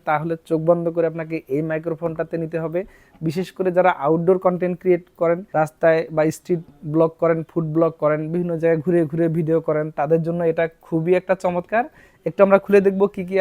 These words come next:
আছে, কোয়ালিটি টেস্ট করে দেখব এবং প্রাইস সহ আমরা সব কিছু জেনে নিই। সেই সাথে এই ধরনের সহ যে কোনো ধরনের মাইক্রোফোনগুলো নিতে পারেন কম্পিউটার ভিশন থেকে। আমাদের কাছে মোটামুটি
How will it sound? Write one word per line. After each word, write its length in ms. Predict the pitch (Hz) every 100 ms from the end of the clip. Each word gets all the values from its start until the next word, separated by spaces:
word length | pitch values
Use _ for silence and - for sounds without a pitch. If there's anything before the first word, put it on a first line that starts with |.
| 185
আছে, 200 | - 247 254 -
কোয়ালিটি 360 | 165 170 165 185
টেস্ট 180 | 185 -
করে 140 | 190 190 180
দেখব 180 | 180 214 311 _ _ _ 208
এবং 220 | 202 202 196 - _
প্রাইস 260 | 175 175 - -
সহ 140 | 175 220 254
আমরা 140 | 160 -
সব 100 | 151 -
কিছু 160 | - 165 156
জেনে 160 | 190 165
নিই। 100 | 123 -
সেই 120 | 214 226
সাথে 200 | 202 240 220 175
এই 80 | 185
ধরনের 340 | 190 196 196 190 -
সহ 140 | 185 185 196 170 147
যে 100 | 165
কোনো 140 | 180 190
ধরনের 200 | 185 190 175
মাইক্রোফোনগুলো 540 | 151 160 147 180 180 180
নিতে 120 | 180
পারেন 140 | 180 180 165
কম্পিউটার 340 | 127 147 170 170
ভিশন 200 | 165 185 175
থেকে। 200 | 190 247 285 _ _ _ 156
আমাদের 260 | 175 175 180
কাছে 200 | 180 - 185 147
মোটামুটি 480 | 156 170 165 160 175